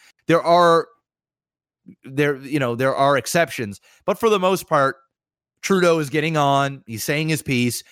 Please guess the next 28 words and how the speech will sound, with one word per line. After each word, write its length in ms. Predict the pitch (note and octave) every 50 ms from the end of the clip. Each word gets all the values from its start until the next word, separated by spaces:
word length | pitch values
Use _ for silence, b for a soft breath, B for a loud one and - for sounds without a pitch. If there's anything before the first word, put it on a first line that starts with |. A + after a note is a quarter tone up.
| b b b
He's, 260 | B2 A2+ G#2 G2+ - - - -
uh, 640 | G1+ E2 A#2 A2+ A2+ G2+ E2+ D2 - - E2 F2+ F#2+
going 200 | G#2+ C3+ D3 D#3
to 40 | D#3+
the 80 | D3+ D3
country 400 | - C#3+ C#3+ C3 - C#3 C3 B2+
every 160 | A#2+ A#2+ B2
day 220 | A2 A2+ A#2 A#2
and 100 | A#2 G#2+
telling 200 | - B2 C3 C3
people 140 | B2 C#3 C3+
what's 140 | B2+ B2+ -
going 160 | C#3 C3+ B2+
on. 160 | A2 G#2+ G#2+ G2+ b b b b b -
And 180 | D3 C3 A#2+
for 60 | - C#3
the 80 | C3
most 220 | B2+ D3+ E3 D#3 -
part, 160 | D3+ C#3 C3
all 100 | C3 C3
provinces 480 | - C#3+ C3 B2 B2 A#2+ - B2 G2
are 80 | A2 G#2+
sort 200 | - - C3 B2
of 80 | A2+ A#2+
on 240 | A#2 B2+ C3 C3 B2
board 260 | A#2 A#2+ B2 A#2+ G#2
with 160 | A2 A2 -
this 260 | - G#2 - - -